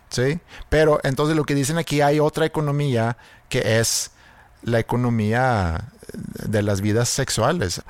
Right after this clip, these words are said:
que hay una economía donde hay otro tipo de pobre rico, una persona que va a tener relaciones durante su vida y hay personas que nunca van a tener eso.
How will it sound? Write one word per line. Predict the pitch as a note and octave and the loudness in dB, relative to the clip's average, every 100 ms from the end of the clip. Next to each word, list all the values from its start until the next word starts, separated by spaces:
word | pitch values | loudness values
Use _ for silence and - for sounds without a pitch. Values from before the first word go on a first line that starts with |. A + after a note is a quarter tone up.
| - - - | -18 -20 -6
que | B2+ | 2
hay | B2+ C3 C#3 E3 | 4 6 4 2
una | D#3+ D#3+ | 0 -2
economía | - D3+ D3+ D3+ C3+ B2+ C3+ | -2 -2 0 0 0 0 -2
donde | B2 B2+ B2+ B2 | -2 0 2 2
hay | A#2+ B2 C3+ C#3 - - - | 4 2 2 -2 -8 -20 0
otro | C3+ C#3 D3+ | 0 2 -2
tipo | D3 C#3+ C#3+ | -2 -2 0
de | C#3 | 0
pobre | A#2+ A#2 B2+ | 0 0 0
rico, | B2+ E3+ - E2 - _ - - - - | -2 -4 -6 -6 -8 _ -20 -20 -20 -4
una | G2 C3 | -2 0
persona | - C#3 C#3+ C3+ A#2+ A#2+ - - _ | 0 2 2 2 2 0 -2 -10 _
que | - | -2
va | A2 A2+ | 2 2
a | |
tener | - B2 A#2 A2+ A#2 A#2 F#2+ - | 0 0 2 2 2 0 -6 -10
relaciones | - G#2+ A#2 A2 - A2+ A#2+ B2+ A#2+ - | -6 -2 0 2 2 0 0 0 -2 -2
durante | G#2+ A2 G#2+ A2+ | 0 2 0 -2
su | A#2 | -2
vida | A#2 A2+ A#2 | 0 0 0
y | A#2+ | 0
hay | A#2 A#2+ | 0 0
personas | B2 A#2+ B2 A#2+ | -2 -2 -2 -4
que | - A#2+ | -2 -2
nunca | A#2+ D3 D3+ C3+ | 0 -2 -2 -2
van | A#2+ | 0
a | A#2 | -2
tener | A#2+ A2 C3+ G2 | -2 0 0 0
eso. | F#2 - F#2+ | -2 -4 -8